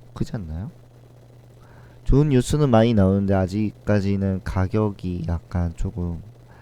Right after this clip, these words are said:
안 습하다 보니까 사람들이 약간 삐딱하게 보는데, 이렇게 삐딱하게 보는 시선도 가격이 높아지면은 괜찮아지지 않을까 싶네요.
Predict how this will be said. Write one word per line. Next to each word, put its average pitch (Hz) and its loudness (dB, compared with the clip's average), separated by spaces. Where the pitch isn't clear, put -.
안 190 -2
습하다 - 4
보니까 80 -8
사람들이 120 -4
약간 90 -6
삐딱하게 117 -6
보는데, 87 -10
이렇게 147 -12
삐딱하게 165 -8
보는 113 -6
시선도 120 -10
가격이 101 -6
높아지면은 101 -8
괜찮아지지 104 -6
않을까 85 -12
싶네요. 107 -16